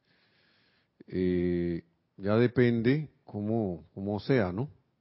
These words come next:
Porque si, digamos, ya seas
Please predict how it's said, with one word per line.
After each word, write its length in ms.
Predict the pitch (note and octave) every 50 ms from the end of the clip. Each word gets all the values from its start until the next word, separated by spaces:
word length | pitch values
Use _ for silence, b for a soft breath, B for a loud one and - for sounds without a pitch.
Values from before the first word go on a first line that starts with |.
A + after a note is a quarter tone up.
| _ _ _ _ _ _ _ _
Porque 580 | - A2 G2+ F#2+ - - G#2+ F#2+ F2+ F2 D#2+ - _ _ _ _ _ _ _ _ _ _ _ _ _ _ _ _ _ _ _ _ _ _ _ _ _ _ _ _ _ _ _ _ _ _ - - -
si, 140 | - A2+ G#2 G2+
digamos, 380 | G2+ A2+ B2 C3 C#3+ D3 C#3 A2
ya 140 | B2 B2+
seas 320 | B2+ - D#3+ D#3 D#3 C3+